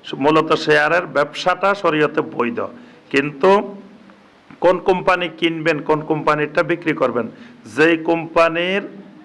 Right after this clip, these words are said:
এ, মালিকানা নেওয়া জায়েজ, সেটার কিনাও জায়েজ, বেচাও জায়েজ। যেটার মালিকানা নেওয়া জায়েজ নেই, সেটার ক্রয় বিক্রয় জায়েজ নেই।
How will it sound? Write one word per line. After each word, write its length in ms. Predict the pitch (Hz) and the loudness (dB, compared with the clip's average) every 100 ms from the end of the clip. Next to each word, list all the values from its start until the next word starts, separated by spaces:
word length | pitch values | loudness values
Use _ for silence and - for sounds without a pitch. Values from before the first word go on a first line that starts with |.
| - | 0
এ, 140 | 127 | 2
মালিকানা 640 | 127 127 147 175 165 165 165 | 2 2 2 2 2 2 4
নেওয়া 260 | 156 151 | 6 6
জায়েজ, 420 | 147 135 131 127 120 | 6 6 6 4 2
সেটার 600 | - - 147 143 156 160 - | -8 2 2 6 4 4 2
কিনাও 360 | 156 151 160 | 4 6 6
জায়েজ, 320 | 160 170 165 147 | 6 6 4 4
বেচাও 380 | 139 - 120 | 0 4 2
জায়েজ। 220 | 110 104 95 - - - - 113 | 2 -2 -6 -14 -20 -18 -12 4
যেটার 340 | 135 170 170 | 4 6 4
মালিকানা 520 | 165 165 160 160 151 | 6 4 4 4 4
নেওয়া 220 | 143 143 | 4 4
জায়েজ 360 | 135 135 131 117 | 6 6 4 2
নেই, 180 | 135 170 | 0 0
সেটার 300 | - - 143 | 0 0 0
ক্রয় 240 | - 147 | 4 4
বিক্রয় 380 | 127 123 - 120 | 4 -2 2 4
জায়েজ 300 | 123 113 101 | 4 2 0
নেই। 140 | 101 | -12